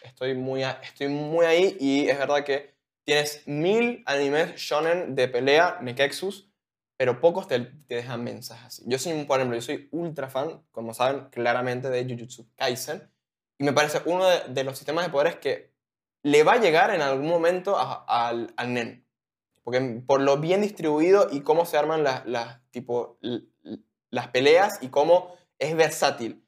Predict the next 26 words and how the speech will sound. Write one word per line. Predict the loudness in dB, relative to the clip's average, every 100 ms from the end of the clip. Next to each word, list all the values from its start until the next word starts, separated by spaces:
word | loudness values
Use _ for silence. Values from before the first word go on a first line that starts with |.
| _ _ _ _ _
Pero | 4 4
si | 2 0
bien | 2 2 2 -2
no | 0 2
te | 2
deja | 0 0
realmente | 0 -2 -4 -6
una | -6
enseñanza | -6 -6 -4 -2 -2 -4 -4 0
la | 0
energía | 0 -4 -4 -4
maldita, | -4 -6 -6 -4 -2
a | 0 0
pesar | 2 4 4
de | 6
lo | 4
que | 2
viene | 0 2 2
de | 4 4
la | 2
energía | -2 -4 -4 -4
ne-, | -6 -8 _
tipo | -16 -12 -8
nega-, | -8 -8 -6
de | -4
la | -2 -4 -6